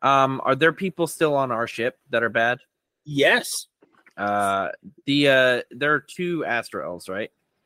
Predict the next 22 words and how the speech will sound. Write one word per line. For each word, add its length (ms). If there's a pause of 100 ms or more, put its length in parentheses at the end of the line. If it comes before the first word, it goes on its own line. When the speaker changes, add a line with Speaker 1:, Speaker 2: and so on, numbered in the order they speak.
(840)
Speaker 2:
Correct. 540 (840)
Speaker 1:
All 80
right, 240
then 260
I 300
am 400 (100)
going 340
to 280
shoot 440
one 180
of 100
them. 200 (560)
Speaker 2:
All 180
right. 400 (2250)
Speaker 1:
I 100
forgot 400
how 140
to 80
use 160
a 60
gun. 340 (2750)
Uh, 600